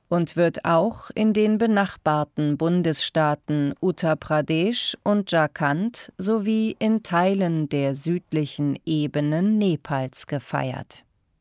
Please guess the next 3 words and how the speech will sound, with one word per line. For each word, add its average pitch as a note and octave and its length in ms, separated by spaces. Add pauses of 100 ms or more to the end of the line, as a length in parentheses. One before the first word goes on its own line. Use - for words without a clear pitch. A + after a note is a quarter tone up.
(1600)
Immer B3+ 380
mehr F#3+ 600
ältere G3 680